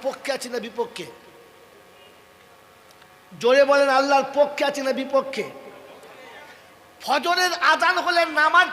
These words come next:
পড়ে না যারা, আল্লাহর পক্ষে তারা। বিয়ের সময় পণের টাকা নিয়েছে যারা, আল্লাহর পক্ষে তারা। কাঁচা বয়সে দাড়ি চেঁচে তোবড়া গালে ছোকরা হয়েছে যারা,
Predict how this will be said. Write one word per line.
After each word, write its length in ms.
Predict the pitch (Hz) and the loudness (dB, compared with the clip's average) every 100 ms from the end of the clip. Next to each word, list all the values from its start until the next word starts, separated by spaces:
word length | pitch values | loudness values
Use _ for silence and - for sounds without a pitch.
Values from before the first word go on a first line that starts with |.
| - | 0
পড়ে 220 | 339 330 | 0 2
না 160 | 311 | 0
যারা, 280 | 269 302 294 269 - - | 0 2 4 2 0 -2
আল্লাহর 360 | 262 285 302 294 | -2 -2 -4 -4
পক্ষে 280 | 302 - 294 | -6 -8 -8
তারা। 320 | 285 254 262 277 - - - - - - - - - - - - - - | -6 -6 -8 -12 -20 -20 -20 -20 -20 -20 -20 -20 -20 -20 -20 -20 -20 -20
বিয়ের 440 | 170 180 359 370 | -10 -2 2 2
সময় 340 | 339 339 349 349 330 | 0 0 0 0 -2
পণের 260 | 339 349 349 | -2 -2 -2
টাকা 340 | 330 311 330 349 | 0 0 2 0
নিয়েছে 340 | 349 349 339 | 0 -2 -2
যারা, 260 | 339 320 311 | 0 2 4
আল্লাহর 420 | 285 277 269 277 285 | 4 2 -2 -4 -4
পক্ষে 280 | 285 - | -6 -4
তারা। 340 | 269 262 262 269 - - - - - - - - - - - - - - - - _ _ _ - | -6 -4 -6 -8 -12 -20 -20 -20 -20 -20 -20 -20 -20 -20 -20 -20 -20 -20 -20 -20 _ _ _ -8
কাঁচা 400 | 240 320 339 370 | -2 0 4 4
বয়সে 380 | 370 381 370 359 | 4 2 4 0
দাড়ি 440 | 190 277 381 381 359 | 0 0 2 2 2
চেঁচে 340 | 381 370 370 349 - | 0 2 -2 -2 0
তোবড়া 460 | 359 349 359 370 | 2 2 2 0
গালে 340 | 330 359 370 349 349 - - - | 0 -2 -2 -4 -8 -16 -18 -10
ছোকরা 420 | - 294 349 339 | -2 -2 2 2
হয়েছে 380 | 285 339 339 330 | 6 4 4 -2
যারা, 320 | 339 311 311 | 0 4 6